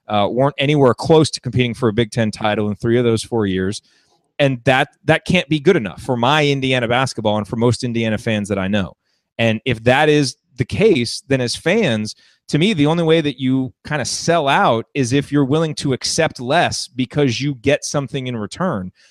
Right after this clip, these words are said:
And that's not what's happening here. I mean, you know, I, I think we're all saying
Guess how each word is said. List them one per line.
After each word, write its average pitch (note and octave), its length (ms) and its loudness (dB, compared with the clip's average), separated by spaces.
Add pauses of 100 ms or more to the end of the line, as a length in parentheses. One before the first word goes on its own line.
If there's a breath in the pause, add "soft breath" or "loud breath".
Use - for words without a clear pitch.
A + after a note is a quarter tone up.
(120)
And B2+ 120 -2
that's F#3 240 0
not D3+ 320 0
what's B2 200 0
happening B2 400 0
here. F2+ 340 -8
I - 20 -10
mean, A#2+ 340 0 (280 soft breath)
you C3+ 100 -2
know, A2 240 2
I, B2+ 120 -4
I C#3 80 4
think C3+ 260 0
we're C3 200 6
all D3 220 6
saying A#2+ 520 -4